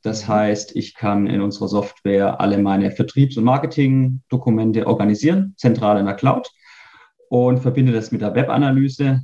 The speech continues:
Speaker 1: Das heißt, ich werde automatisiert oder automatisch benachrichtigt, wenn jemand auf meine Dokumente geht. Ich kann nachvollziehen, was sie gelesen haben, wann, wie, wo. Alles Wichtige, was der Vertriebler so braucht.
Speaker 2: Mhm.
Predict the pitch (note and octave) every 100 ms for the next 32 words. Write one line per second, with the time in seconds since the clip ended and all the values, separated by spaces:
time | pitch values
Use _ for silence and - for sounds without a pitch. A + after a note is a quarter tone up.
0 | - G#2+ A2 G#2+ - G#2 - G#2 G#2 F#2+
1 | A2+ B2+ A#2 G#2 G#2+ A2+ G#2+ A2+ A#2 -
2 | - - - F2 E2+ G#2+ A#2 C3 C3 -
3 | G#2 G#2+ A#2+ A#2+ - A2+ G#2+ - G#2+ G2+
4 | G2+ G#2 G2+ - F#2+ G2 - F#2+ G2 A2+
5 | G#2+ C#3+ D#3 C3+ C3+ C3+ - _ - -
6 | - _ - G2 G#2 - - G#2 G2 G2+
7 | - G#2+ B2 C3 B2+ A2 G#2 G#2 G#2 G2+
8 | - G#2+ G#2+ G#2+ G#2+ G2+ G2+ - G2 G2
9 | G2 - _ _ _ - G#2 - G#2 -
10 | G2 G2 G2 F#2+ - - - - G#2+ -
11 | G2 - - C3 - _ _ _ _ _
12 | _ _ - F#2+ F2 A#2+ E3